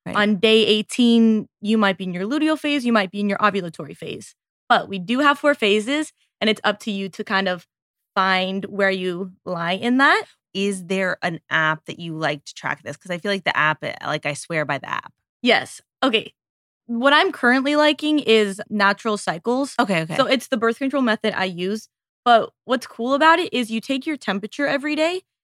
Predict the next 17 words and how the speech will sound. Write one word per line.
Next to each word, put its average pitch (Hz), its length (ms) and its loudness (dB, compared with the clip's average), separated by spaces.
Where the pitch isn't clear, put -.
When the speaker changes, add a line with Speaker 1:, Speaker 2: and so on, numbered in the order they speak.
Speaker 2:
and 247 80 2
it 254 80 -2
can 233 100 -2
help 240 280 0
you 294 80 -2
know 220 200 2
when 214 180 -2
you're 185 180 -6
ovulating. 165 580 -2
Because 240 260 0
when 240 140 2
you 214 60 0
Speaker 1:
Okay. - 120 2
Speaker 2:
ovulate, 233 480 2
your 196 100 -8
temperature 196 460 -8
rises 185 460 -6